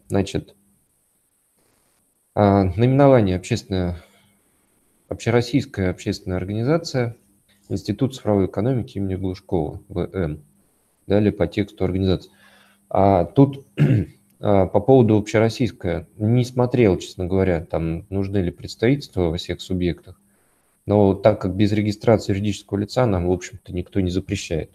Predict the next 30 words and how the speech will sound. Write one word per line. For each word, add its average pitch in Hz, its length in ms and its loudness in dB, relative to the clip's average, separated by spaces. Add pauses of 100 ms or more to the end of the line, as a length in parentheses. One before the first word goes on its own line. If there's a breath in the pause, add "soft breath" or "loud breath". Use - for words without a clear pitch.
Ну, 104 100 -4
то 101 140 -4
есть - 160 -6 (180)
никто 98 380 -4
запретить 95 480 -6
не 98 100 -4
может. 107 320 0 (400 soft breath)
А 92 320 4
когда 98 380 2
будем 98 300 0
регистрировать 98 760 0
юрлицо, 113 600 -2 (680 soft breath)
ну, 120 160 0
тогда 104 420 4
можно 92 520 0
общероссийское 87 720 -6
будет 80 320 -6
убрать. 73 400 -6 (720)
Собственно, - 380 -16
тоже 87 300 -4
никто 78 260 -8
не 85 100 -4
запрещает. - 560 -14 (1400)
Местом 104 320 -2
нахождения 98 540 -2
организации 92 640 -4
является 85 520 -4
вся - 220 -6
территория 87 440 -8
России. 147 440 -6